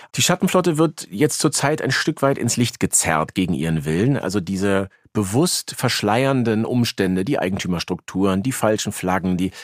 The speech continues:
das alles wird jetzt etwas heller beleuchtet und dadurch sehen wir jetzt auch noch mehr, welche Strukturen tatsächlich hinter der Schattenflotte stehen. Also wenn Schiffe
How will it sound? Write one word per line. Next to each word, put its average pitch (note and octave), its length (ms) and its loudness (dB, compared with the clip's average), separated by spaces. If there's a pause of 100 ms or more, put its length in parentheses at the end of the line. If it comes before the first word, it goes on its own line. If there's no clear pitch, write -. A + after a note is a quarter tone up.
(120)
das B2 160 -4
alles D3 460 0
wird C3 220 0
jetzt C3+ 140 0
etwas - 560 0
heller B2 360 2
beleuchtet G2+ 600 0
und - 160 -2
dadurch A2 280 2
sehen C#3+ 280 2
wir C#3 80 2
jetzt A#2 280 -2
auch G2+ 200 0
noch G#2+ 180 2
mehr, A#2 400 2 (420)
welche D3+ 220 2
Strukturen C3 360 0
tatsächlich A#2 380 -2
hinter C#3 200 4
der E2+ 100 -2
Schattenflotte - 520 -10
stehen. C2+ 300 -6
Also E2 240 -6
wenn F2 160 0
Schiffe A2+ 380 2